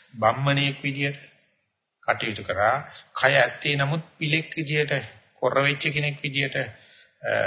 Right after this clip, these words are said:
මොනම දෙයක්වත් කරගන්න බැරි අන්තභාග කෙනෙක් විදියට කටයුතු කරන්න පටන් අරගත්තා.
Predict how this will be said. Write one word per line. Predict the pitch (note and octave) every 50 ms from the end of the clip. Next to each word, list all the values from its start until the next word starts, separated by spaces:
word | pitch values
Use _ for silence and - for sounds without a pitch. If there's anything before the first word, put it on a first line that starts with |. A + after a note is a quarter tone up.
| G2 F#2+ F#2+ - - - - _ _ _ _ _ _ _ _ _
මොනම | C3 B2 B2+ B2+ C3+ C#3
දෙයක්වත් | C3+ B2+ C3 C3 - - C3+ B2+ -
කරගන්න | - A#2+ B2 B2 B2 C3 C3 C3
බැරි | B2+ C3 B2+ B2+ A#2+
අන්තභාග | A#2 B2 A#2+ - - C3 B2+ B2 B2
කෙනෙක් | - B2 A#2 A#2 A2+
විදියට | - A#2 A2 - -
කටයුතු | - B2+ B2 - A2+ A2+ A2+
කරන්න | A2 A2 B2+ D3
පටන් | C#3+ - - G#2 -
අරගත්තා. | F2 E2+ - - -